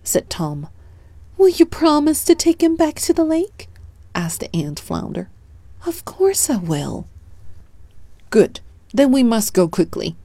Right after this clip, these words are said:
before we suffocate," said Uncle Pike. "Goodbye and thank you, Tom," said Aunt Flounder, and the fish waddled out of the door. Tom leaped in his trousers,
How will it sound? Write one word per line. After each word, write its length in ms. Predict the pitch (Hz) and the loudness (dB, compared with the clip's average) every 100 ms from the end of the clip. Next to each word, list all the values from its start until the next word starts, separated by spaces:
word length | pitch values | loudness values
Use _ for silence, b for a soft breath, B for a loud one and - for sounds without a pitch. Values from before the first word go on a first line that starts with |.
| - | 0
before 380 | 370 - 247 175 | 0 4 4 4
we 140 | 160 | 2
suffocate," 680 | 170 160 - - 127 - - - - - - | 0 -4 -6 -10 -10 -10 -18 -20 -20 -20 -12
said 280 | - 170 - | -6 -4 -4
Uncle 240 | 165 165 | -6 -6
Pike. 380 | - 160 254 - - - - - - - - - - - - - - - - | -12 -14 -14 -20 -20 -20 -20 -20 -20 -20 -20 -20 -20 -20 -20 -20 -18 -6 -2
"Goodbye 340 | 339 320 320 | 0 0 2
and 240 | 330 339 | 4 2
thank 340 | - 330 269 254 | 4 2 2 0
you, 140 | 254 | 0
Tom," 580 | 240 240 220 208 208 214 - - - | 0 -2 0 0 -2 -6 -14 -20 -14
said 280 | - - - | -6 -4 -4
Aunt 240 | 170 165 147 | -4 -6 -6
Flounder, 560 | - 160 143 - 165 b b b b - | -6 -6 -8 -12 -14 b b b b -8
and 100 | 165 | -6
the 60 | - | -4
fish 440 | - 254 - - - | -2 -2 -4 -8 -6
waddled 520 | 160 180 196 214 220 220 | -6 -4 -2 -2 -2 -4
out 200 | 156 156 | -4 -6
of 120 | 165 | -6
the 60 | 175 | -8
door. 380 | 165 147 - - - - _ _ - - - - | -10 -10 -12 -16 -20 -20 _ _ -20 -20 -20 -14
Tom 380 | - 349 370 381 | -2 2 2 2
leaped 420 | 226 208 226 - | 2 0 0 0
in 120 | 196 | -2
his 240 | 165 151 - | -2 -4 -8
trousers, 720 | - 160 151 143 131 135 - | -6 -6 -6 -8 -8 -10 -14